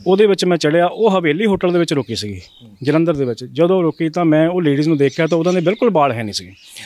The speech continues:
ਮੈਂ ਸੋਚਿਆ ਵੀ ਇਹਨੇ, ਮਤਲਬ, ਸਿਰ ਦੇ ਉੱਪਰ, ਮਤਲਬ,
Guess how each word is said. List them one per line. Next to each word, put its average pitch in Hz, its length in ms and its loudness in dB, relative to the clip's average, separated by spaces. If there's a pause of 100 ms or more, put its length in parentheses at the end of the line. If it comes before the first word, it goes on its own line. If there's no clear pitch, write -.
(480)
ਮੈਂ 175 180 2
ਸੋਚਿਆ 180 340 0
ਵੀ 180 100 0
ਇਹਨੇ, 185 180 0
ਮਤਲਬ, 175 320 0
ਸਿਰ 151 240 0
ਦੇ 160 100 0
ਉੱਪਰ, 165 200 0
ਮਤਲਬ, 165 320 0